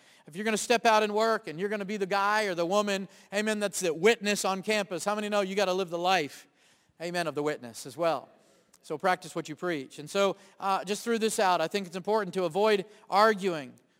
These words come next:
avoid monologuing with people, and just being very, uh, you know, insensitive and just kinda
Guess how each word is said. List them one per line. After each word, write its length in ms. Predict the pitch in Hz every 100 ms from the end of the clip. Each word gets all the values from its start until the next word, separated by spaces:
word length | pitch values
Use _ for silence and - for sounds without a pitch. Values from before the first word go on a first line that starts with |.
| _
avoid 400 | 180 175 240 233
monologuing 600 | 190 185 220 208 190 170 165
with 140 | 151
people, 460 | 175 151 - 123 139
and 80 | 147
just 140 | 165
being 220 | 202 190
very, 380 | 190 196 190 180 - _ _
uh, 300 | 175 170 156 131 -
you 100 | 175
know, 200 | 180 170 165
insensitive 720 | 190 190 208 190 - 175 156
and 140 | 151
just 320 | 185 175 -
kinda 340 | - 190 180